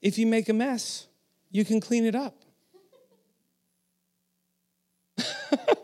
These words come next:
That's true for life, isn't it, right? If you make a mess, you can clean it up. I didn't say it was fun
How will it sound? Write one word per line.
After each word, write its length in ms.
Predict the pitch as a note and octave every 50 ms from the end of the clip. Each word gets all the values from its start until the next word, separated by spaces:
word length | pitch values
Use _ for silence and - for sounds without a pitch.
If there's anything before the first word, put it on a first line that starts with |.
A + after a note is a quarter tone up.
| - - - - - _ _ _ _ _ _ _ _ _ _ _ _ _ _ -
That's 180 | A3+ C4 - -
true 180 | - D4 C#4
for 160 | - - A3+
life, 300 | G3 G3 B3 E4 - -
isn't 240 | F3 D#3+ C#3 D#3+ D#3+
it, 120 | E3+ - -
right? 260 | D#3 E3+ F#3+ A#3 - - - - _ _ _ _ _ _ _ _ _ _ _ _
If 60 | - -
you 100 | B3 A#3+
make 220 | B3 B3 A#3+ -
a 60 | A3+
mess, 500 | A3+ C4+ D#4 C#4+ B3+ A#3 - - - - _ _ _ _ _ _ _ _ _ _ _ _ _ _ _ _ _ _ _ _
you 120 | - G#3+ G3
can 140 | G3 F3
clean 280 | D3+ - A#3 A#3+ A#3 A3
it 100 | G#3+ A3
up. 240 | C#4+ E4 G#3 - _ _ _ _ _ _ _ _ _ _ _ _ _ _ _ _ _ _ _ _ _ _ _ _ _ _ _ _ _ _ _ _ _ _ _ _ _ _ _ _ _ _ _ _ _ _ _ _ _ _ _ _ _ _ _ _ _ _ _ _ _ _ _ _ _ -
I 100 | C#3+ E3+
didn't 180 | E3 D#3 C3+ -
say 120 | - C#3+
it 120 | B2+ G2
was 140 | - - -
fun 840 | - - D3 F3 A#3 F3+ B2+ B2 B2 C3+ D#3+ E3+ D#3+ A2+ - F#3